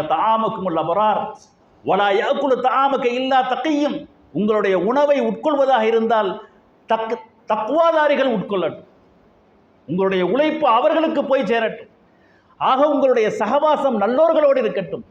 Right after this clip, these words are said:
எந்த சூழ்நிலையிலும் இந்த உலகத்தின்பால் உங்களுடைய கவனத்தை திருப்பி விடாதீர்கள். "வலா தமுத்தன்ன ஐனைக்க இலாமா மத்தானா பிஹி அஸ்வாஜம் மின்ஹும் ஜஹரத்தல் ஹயாத்தித் துன்யா லினஃப்னஹும் ஃபீ வ ரிஸ்கு ரப்பிக கைரும் வ அபுகா." இந்த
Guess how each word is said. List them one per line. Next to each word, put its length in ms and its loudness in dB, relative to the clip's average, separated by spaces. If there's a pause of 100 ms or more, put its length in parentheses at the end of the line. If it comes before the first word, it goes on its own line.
(120)
எந்த 300 0
சூழ்நிலையிலும் 540 -4 (640)
இந்த 180 -2 (120)
உலகத்தின்பால் 680 -2
உங்களுடைய 340 -2 (120)
கவனத்தை 460 -2
திருப்பி 260 -4
விடாதீர்கள். 540 -4
"வலா 160 2 (120)
தமுத்தன்ன 600 0
ஐனைக்க 300 0 (120)
இலாமா 320 2 (100)
மத்தானா 500 0 (100)
பிஹி 260 0
அஸ்வாஜம் 540 0
மின்ஹும் 300 -2 (420)
ஜஹரத்தல் 640 2
ஹயாத்தித் 480 2
துன்யா 260 -2 (100)
லினஃப்னஹும் 720 0
ஃபீ 140 2 (560)
வ 80 0 (100)
ரிஸ்கு 380 -4
ரப்பிக 420 -4
கைரும் 380 0
வ 40 -2 (120)
அபுகா." 320 -6 (1800)
இந்த 160 0